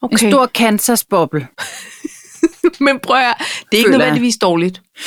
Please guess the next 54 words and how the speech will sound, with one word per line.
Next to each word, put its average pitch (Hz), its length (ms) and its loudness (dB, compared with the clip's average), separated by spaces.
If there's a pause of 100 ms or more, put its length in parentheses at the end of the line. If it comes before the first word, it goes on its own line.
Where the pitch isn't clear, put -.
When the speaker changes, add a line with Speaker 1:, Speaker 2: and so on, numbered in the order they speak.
(220)
Speaker 2:
Nej, 262 260 2 (240)
men 240 160 4
det, 294 180 2
men 262 180 4
nu 285 220 6
lige 285 220 2
den 285 140 6
her 285 80 6
model 254 420 2
sagde, 233 240 2
at 240 120 -2
den 254 80 4
havde 254 180 4
elastik 214 420 0
i 240 60 2
livet. 196 320 0
Jeg 240 100 2
har 269 100 4
ikke 302 140 -2
fundet 214 340 2
den 170 120 0 (100)
elastik. - 340 -10 (160)
Speaker 1:
<laughs> - 180 -12
Nej, 185 120 -8 (120)
den 208 140 0
er 214 60 2
sprunget. 156 480 -4 (540)
Speaker 2:
Nå, 339 80 2
men 392 80 4
Speaker 1:
De 392 140 0
Speaker 2:
den 370 80 2
er 359 40 2
Speaker 1:
bliver 359 80 2
Speaker 2:
der 403 120 4
slet 427 120 4
Speaker 1:
møre. 370 160 2
Speaker 2:
ikke. 370 120 -8 (460)
Jeg, 330 160 2 (280)
jeg, - 100 -4 (220)
den 294 140 6
kunne 349 160 0
måske 320 180 2
have 320 100 2
givet 330 180 2
mig 330 60 4
en 311 60 4
lille 311 140 4
smule 294 220 2
talje. 277 440 2 (540)
Og - 80 2
Speaker 1:
Ja, - 0 -
Speaker 2:
så - 60 2
Speaker 1:
så 320 100 2
Speaker 2:
sker 339 120 2